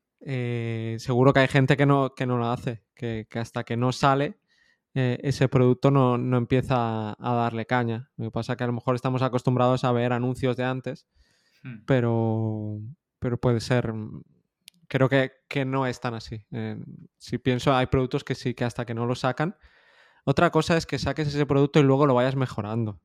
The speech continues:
Speaker 1: Como hice yo con mi curso, saqué el curso y cuando lo saqué, cuando, eh, entonces lo empecé a hablar de él, pero luego lo fui mejorando, lo fui ampliando, pero ya había un producto ahí. Claro, es, eso es,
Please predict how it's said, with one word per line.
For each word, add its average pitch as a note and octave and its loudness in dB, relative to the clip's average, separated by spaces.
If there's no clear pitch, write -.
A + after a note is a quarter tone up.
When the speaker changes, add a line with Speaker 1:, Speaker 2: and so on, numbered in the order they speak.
Speaker 1:
Como A#2 0
hice B2 2
yo B2+ 6
con C3 4
mi B2 2
curso, B2+ 0
saqué A#2 -4
el B2 -2
curso D#3 4
y C3+ -4
cuando A#2+ 2
lo A#2 2
saqué, D3+ -2
cuando, A#2+ -4
eh, B2 -4
entonces B2+ -4
lo D3 0
empecé C3+ -4
a B2 0
hablar B2+ 0
de A2+ -4
él, A2 -12
pero A#2+ 4
luego B2 2
lo B2 -4
fui C3 0
mejorando, C#3 2
lo A#2 2
fui C3+ 0
ampliando, C3 2
pero A2+ 0
ya A#2+ 2
había C3 0
un B2 -6
producto A2+ -4
ahí. G#2+ -10
Claro, A2 -8
es, A2 -16
eso B2 -16
es, - -16